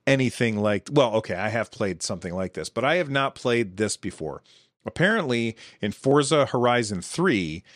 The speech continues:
they had partnered up with Hot Wheels, and they're bringing it back where you have the cars from Hot Wheels and the crazy tracks from Hot Wheels. As somebody who grew up in the eighties,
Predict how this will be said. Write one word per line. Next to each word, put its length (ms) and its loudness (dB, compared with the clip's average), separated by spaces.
they 220 4
had 260 -2
partnered 440 0
up 280 2
with 260 4
Hot 420 0
Wheels, 360 -8
and 140 -2
they're 200 2
bringing 400 4
it 260 -4
back 360 0
where 120 0
you 100 0
have 420 0
the 80 0
cars 580 2
from 220 -2
Hot 300 0
Wheels 340 2
and 260 0
the 80 2
crazy 760 2
tracks 580 0
from 220 -4
Hot 280 0
Wheels. 460 0
As 100 0
somebody 520 2
who 640 2
grew 260 6
up 160 2
in 80 0
the 160 -2
eighties, 540 -4